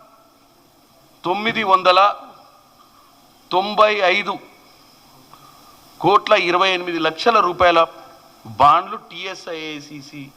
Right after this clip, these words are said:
అనే ఒక మన సంస్థ దాని ఫేస్ వాల్యూ చూసి దాంట్లో ఇన్వెస్ట్‌మెంట్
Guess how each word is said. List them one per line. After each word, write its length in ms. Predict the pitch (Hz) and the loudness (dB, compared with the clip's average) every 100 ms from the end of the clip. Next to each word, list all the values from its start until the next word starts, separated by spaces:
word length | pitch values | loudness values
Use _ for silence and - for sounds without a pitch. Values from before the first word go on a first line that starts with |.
| _ _ _ _ _ _ - - | _ _ _ _ _ _ -20 -8
అనే 180 | 113 135 | -4 -4
ఒక 220 | 123 120 | -4 -2
మన 280 | 110 120 107 | -2 -2 -6
సంస్థ 600 | 101 120 151 - 190 320 - - - - - - - - | -4 -4 -4 0 0 0 -6 -20 -20 -20 -20 -20 -20 0
దాని 280 | 147 147 | 0 0
ఫేస్ 420 | 139 - 185 196 190 | -4 -6 -6 -6 -4
వాల్యూ 340 | 160 151 127 | -2 -4 -8
చూసి 440 | 110 131 - 269 - - - _ _ _ - - - - - - - - | -8 -8 -8 -12 -16 -20 -20 _ _ _ -20 -20 -20 -20 -20 -20 -20 -20
దాంట్లో 680 | 113 151 160 180 170 - 208 | -2 2 4 2 -4 -8 -8
ఇన్వెస్ట్‌మెంట్ 720 | 175 180 190 - 185 175 170 | -6 -8 -10 -8 -8 -8 -8